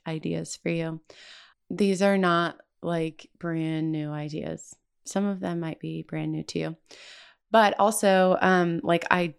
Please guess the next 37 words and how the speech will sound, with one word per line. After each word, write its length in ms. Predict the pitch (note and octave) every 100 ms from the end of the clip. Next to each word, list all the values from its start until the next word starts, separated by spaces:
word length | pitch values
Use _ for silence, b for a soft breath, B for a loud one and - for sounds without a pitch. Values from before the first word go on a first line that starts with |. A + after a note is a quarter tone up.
| -
I 80 | F#3
chose 480 | - - G#3 G#3 -
these 320 | G3+ G3 -
things 800 | - F3+ F3 E3+ E3+ - - - -
based 300 | F3+ E3+ -
off 200 | E3+ E3 E3+
of 160 | D#3 - _
some 360 | - - D#3+ D#3
criteria. 800 | D3+ D3+ D3 - D#3+ - - E3+ - - b b b b
First 280 | A3 G#3+ -
of 100 | G#3
all, 220 | G#3+ G#3
they 160 | G3+ F#3+
can 160 | F3+
be 100 | F3+
done 300 | F3+ F3 F3
on 180 | E3+ E3 -
any 260 | F3+ F3+
type 280 | E3+ E3+ E3+
of 100 | D#3+
date. 320 | E3 E3 F3
It's 220 | F3+ - F3+
not, 180 | E3+
doesn't 220 | - E3 F3
have 160 | F3
to 80 | -
be 80 | F3+
a 100 | F3+
romantic 560 | F#3 E3+ E3 F3 E3+
date. 300 | E3+ E3+ F3+
This 120 | - -
could 140 | E3+
be, 140 | F3
like, 200 | E3 D#3+ -
a 80 | E3+
friend 440 | - F#3+ F#3 F#3
date, 520 | F#3+ F#3 F3+ - -